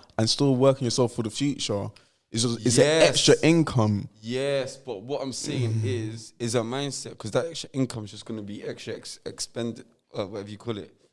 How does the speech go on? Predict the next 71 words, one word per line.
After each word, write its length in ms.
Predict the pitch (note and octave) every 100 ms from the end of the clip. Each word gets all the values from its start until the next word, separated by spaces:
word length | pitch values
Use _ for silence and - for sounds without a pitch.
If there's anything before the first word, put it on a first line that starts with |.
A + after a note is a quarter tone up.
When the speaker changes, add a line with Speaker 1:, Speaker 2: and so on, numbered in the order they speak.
| _ _ _ _
Speaker 2:
You're 60 |
gonna 120 | A2 G#2+
be 40 |
spending 360 | - A#2 A#2 G2
more. 140 | G2 - _ _ _
I'm 120 | B2+
just 140 | C3+ -
saying. 380 | D#3 C3 G#2+ A#2 -
Speaker 1:
Not 80 | C#3+
Speaker 2:
If 60 |
Speaker 1:
necessarily, 600 | D3+ C#3 D#3 D#3 A#2 A#2
'cause 160 | A#2 A#2+
Speaker 2:
Okay, 160 | - F#3+
Speaker 1:
you're, 100 | B2
you're 120 | A#2
spending 380 | - - D3+ C3
Speaker 2:
but 80 | C#3
Speaker 1:
more 120 | C#3
Speaker 2:
we're 60 | -
Speaker 1:
to 60 |
Speaker 2:
talking 160 | - C3
Speaker 1:
your 100 | B2+
Speaker 2:
about 120 | -
people 200 | D#3 C#3+
that 80 | B2
are 20 |
Speaker 1:
business. 360 | A#2 G2 - D#3
Speaker 2:
s-, 40 |
okay, 180 | E3 G3+
but 140 | C#3+ B2
we're 100 | F3+
talking 160 | G3
about 140 | F3 B2
people 200 | C#3 C#3+
that's 140 | A2+
a 60 | A2
slave 260 | - D3 -
to 80 |
money. 300 | A#2+ C3+ G#2 - _ _ _ _ _ _ _ _ _ _
Speaker 1:
So 360 | - A#2 A2+ -
the 80 | A#2
point 360 | - E3 D3+
is 340 | D3 B2+ A#2 C3
Speaker 2:
That's 140 | C3
what 40 | C3
I'm 40 | E3
Speaker 1:
not, 60 |
Speaker 2:
saying. 260 | E3+ E3 A2+
Speaker 1:
not 180 | D3+ -
to 80 |
talk 200 | D#3+ F3 E3+
about 180 | D3+
the 60 | C#3+
Speaker 2:
And 40 | C3+
Speaker 1:
nine 100 | C#3+
Speaker 2:
see 60 |
Speaker 1:
to 60 | A3+
Speaker 2:
how 80 | A#3
I 120 | C3
Speaker 1:
five. 60 | A#2+
Speaker 2:
said 80 | G3
Speaker 1:
Li-, 40 |
Speaker 2:
characteristics? 520 | - F#3+ C#3 G#3 F#3+ -
Speaker 1:
listen. 320 | A2+ - D3+
Speaker 2:
No, 180 | E3 C#3
but 180 | A#2+ D3
listen. 320 | D3 - G2+
See 280 | D3 D3 D3+
how 100 | F#3+
I 60 | F3
said 200 | C#3